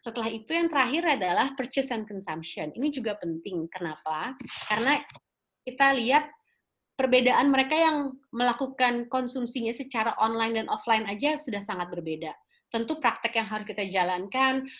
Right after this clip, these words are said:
lalu juga distribusi yang harus kita jalankan berbeda. Em, lalu kita juga bisa melihat apakah mereka orang-orang mungkin yang membelinya secara satuan, atau yang membelinya secara grosir, kalau misalnya bagi teman-teman yang, yang,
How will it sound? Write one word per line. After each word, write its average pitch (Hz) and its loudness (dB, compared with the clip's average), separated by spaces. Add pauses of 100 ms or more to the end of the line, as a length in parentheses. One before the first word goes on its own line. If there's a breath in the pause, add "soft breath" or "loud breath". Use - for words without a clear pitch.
(180 loud breath)
lalu 208 -2
juga 202 -6
distribusi 220 -2
yang 220 0
harus 208 -4
kita 208 -4
jalankan 208 2
berbeda. 180 0 (680 loud breath)
Em, 233 6 (240)
lalu 233 4
kita 269 2
juga 233 0
bisa 226 -2
melihat 226 0
apakah 269 0
mereka 233 2
orang-orang 240 2
mungkin 277 0
yang 220 -4
membelinya 220 2
secara 214 0
satuan, 196 0 (320 loud breath)
atau - -6
yang 240 4
membelinya 226 4
secara 247 2
grosir, 320 4 (580)
kalau 220 4
misalnya 214 2
bagi 208 -2
teman-teman 220 0
yang, 208 0 (120)
yang, 202 4